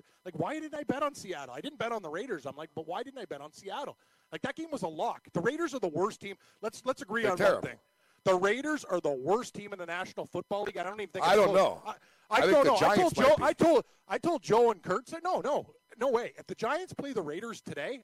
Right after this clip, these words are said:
Speaker 1: I make that line, like, Giants three, three and a half, and the Giants
Speaker 2: <laughs>
Speaker 1: murder them. They can't stop Saquon Barkley. At least the Giants have skilled players, Gabe. The Raiders have nothing. What, an aged Jordy Nelson? Carr's horrible.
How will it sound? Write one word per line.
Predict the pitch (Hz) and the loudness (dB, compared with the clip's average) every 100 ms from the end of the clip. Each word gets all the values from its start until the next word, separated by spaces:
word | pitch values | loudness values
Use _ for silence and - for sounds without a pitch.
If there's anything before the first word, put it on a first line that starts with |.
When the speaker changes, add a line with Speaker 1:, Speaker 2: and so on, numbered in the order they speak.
| - | -6
Speaker 1:
I | 226 | -6
make | 262 | -6
that | - 185 | -8 -8
line, | 156 165 196 | -6 -8 -8
like, | 180 151 | -12 -10
Giants | 160 151 175 - - | -8 -8 -8 -14 -12
three, | 139 190 277 - | -10 -8 -10 -4
three | - 156 | -2 -2
and | - | -2
a | 135 | -4
half, | 127 92 | -4 -4
and | 131 | -4
the | |
Giants | - 233 269 - 104 | 0 2 2 -2 0
Speaker 2:
<laughs> | |
Speaker 1:
murder | 139 247 196 | 2 6 6
them. | 151 - _ _ _ | 6 -2 _ _ _
They | - 294 | -6 -4
can't | 294 269 | -6 -8
stop | - 233 170 | -4 -4 -4
Saquon | 214 233 220 185 | -6 -4 -6 -2
Barkley. | 165 180 214 | -4 -4 -8
At | 214 | -10
least | 302 | -10
the | 311 | -12
Giants | 208 208 233 233 | -8 -8 -8 -10
have | 180 | -10
skilled | - - 196 196 | -12 -4 -2 -2
players, | - 156 208 - | -6 -6 -6 -8
Gabe. | 214 269 - _ - | -10 -10 -14 _ -4
The | |
Raiders | 165 175 220 294 302 185 | -2 0 -2 -4 -6 -8
have | 170 - 135 | -10 -12 _
nothing. | 139 208 - - _ _ _ _ _ - | -8 -8 -8 -14 _ _ _ _ _ 0
What, | 220 - | 0 0
an | 143 | -6
aged | 175 233 - | -4 -4 0
Jordy | 170 196 202 | 4 4 2
Nelson? | 175 143 190 - 262 285 _ _ _ | -4 0 0 0 -4 -4 _ _ _
Carr's | - 185 254 202 | 0 4 4 4
horrible. | 156 170 220 214 277 | 4 6 6 4 -2